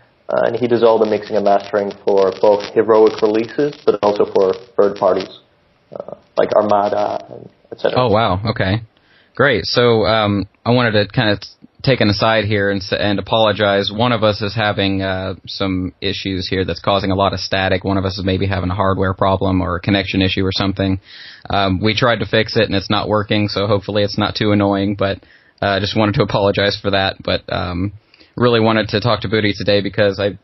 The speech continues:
Speaker 2: feel like he's got a lot of, of golden nuggets to drop for us, um, being that you've got a lot of experience, um, from different sort of angles in the industry. How did Heroic come about? And,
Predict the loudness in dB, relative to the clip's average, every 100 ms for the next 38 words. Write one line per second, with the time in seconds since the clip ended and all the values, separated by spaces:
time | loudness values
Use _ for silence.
0 | 0 0 2 0 0 0 2 4 2 2
1 | 2 2 -2 -14 _ -8 -8 -4 -4 -2
2 | 0 2 0 -4 -4 0 0 2 0 2
3 | 2 -2 -10 -10 -6 -6 -4 -4 -6 _
4 | -6 0 2 4 2 2 0 0 -4 -2
5 | 0 0 2 2 0 -6 -14 _ -12 -8
6 | -2 2 4 2 0 -8 -4 -2 -2 -2
7 | -4 -8 _ _ _ _ _ _ 0 2
8 | 2 0 0 0 -4 _ -4 0 0 -2
9 | -2 0 0 -2 -4 -8 -12 _ -2 0
10 | 2 0 0 -2 -6 -6 -6 -8 _ _
11 | _ _ _ -14 -6 -2 0 2 4 4
12 | 4 2 0 0 0 2 2 0 -2 -2
13 | -2 -2 -6